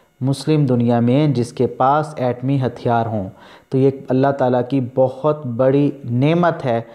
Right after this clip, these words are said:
जो कि पाकिस्तानियों के पास जो है वो मौजूद है। तो इसीलिए मुस्लिम वर्ल्ड में पाकिस्तान का जो किरदार है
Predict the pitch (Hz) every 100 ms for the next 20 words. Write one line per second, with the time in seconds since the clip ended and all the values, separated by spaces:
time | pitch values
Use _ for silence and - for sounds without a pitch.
0 | - - - 139 139 135 127 123 135 -
1 | 123 123 120 123 120 113 110 - 113 110
2 | 120 185 - - - _ - 135 131 127
3 | 120 107 101 - - _ _ 175 180 175
4 | 185 226 196 180 165 165 - 131 156 156
5 | 185 151 117 156 160 135 123 127 127 -
6 | 127 143 - 139 147 147 127 120 117 113
7 | 120 131 135 123 156